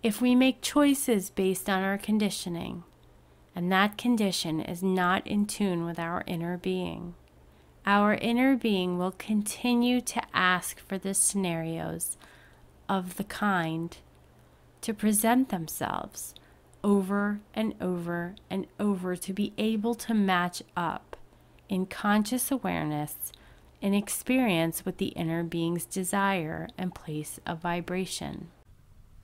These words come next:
There are two places from which we can make decisions, truth and conditioning, in awareness or an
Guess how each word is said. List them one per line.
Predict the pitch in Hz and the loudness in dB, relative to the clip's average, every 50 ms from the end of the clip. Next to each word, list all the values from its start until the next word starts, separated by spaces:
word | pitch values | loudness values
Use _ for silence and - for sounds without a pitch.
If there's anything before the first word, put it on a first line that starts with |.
| - - - - - - - - - - - - - - - - - - - - - - - - - - - - - | -20 -20 -20 -20 -20 -20 -20 -20 -20 -20 -20 -20 -20 -20 -20 -20 -20 -20 -20 -20 -20 -20 -20 -20 -20 -20 -20 -6 -2
There | - 226 220 208 | 2 2 2 2
are | 208 208 208 | 2 0 -2
two | 208 - - 320 339 339 | -6 -6 -2 -2 -2 -2
places | - - - 220 202 185 - - 196 190 185 185 - - | -4 -4 -4 -2 -2 -4 -4 -6 -6 -6 -6 -6 -8 -8
from | - 196 196 190 | -8 -6 -6 -4
which | 190 185 - - | -6 -6 -8 -8
we | 185 196 196 | -8 -8 -6
can | 185 - 185 190 185 | -6 -6 -8 -6 -6
make | 180 175 - | -6 -8 -8
decisions, | - - 175 - - 180 175 165 160 - 151 143 - - - - - - - - - - - - - - - | -10 -10 -10 -8 -8 -8 -8 -8 -8 -8 -10 -10 -10 -12 -14 -16 -18 -18 -20 -20 -20 -20 -20 -20 -20 -20 -16
truth | - - - - 240 240 247 269 - - | -16 -12 -8 -4 -4 -2 -2 -4 -6 -6
and | - 262 277 277 262 | -2 0 2 2 0
conditioning, | - 247 247 220 175 151 - - - 143 - - - - - - - - - - - - - - - - - - - - - - - - - - - | 0 -4 -4 -4 -4 -6 -6 -8 -8 -10 -10 -10 -10 -12 -14 -16 -18 -20 -20 -20 -20 -20 -20 -20 -20 -20 -20 -20 -20 -20 -20 -20 -20 -20 -20 -8 -4
in | 214 202 | -2 0
awareness | 208 202 196 202 208 214 220 226 226 240 247 247 247 - - - - - | 0 0 0 0 2 2 2 2 2 0 -2 -2 -4 -6 -10 -10 -10 -8
or | 202 190 190 | -8 -6 -4
an | 180 180 | -6 -6